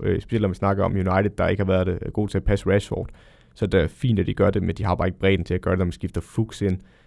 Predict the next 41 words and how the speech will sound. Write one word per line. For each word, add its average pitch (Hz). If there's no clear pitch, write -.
Øh, 90
sidste 113
kamp, 95
der 98
havde 98
man 90
Ramsey 92
Choudhury 104
på 90
sekserposition 98
i -
stedet 101
for 98
Ndidi, 104
der 98
mangler. 92
Og 95
i 95
den 104
her 104
kamp, 98
der 98
har 92
man, 90
øh, 87
Napolis 92
Mendy, 98
der 101
kommer 92
ind 92
for -
anden 113
gang 95
i -
sæsonen, 95
tror 92
jeg, 82
er 90
han 90
i 92
startelveren. 98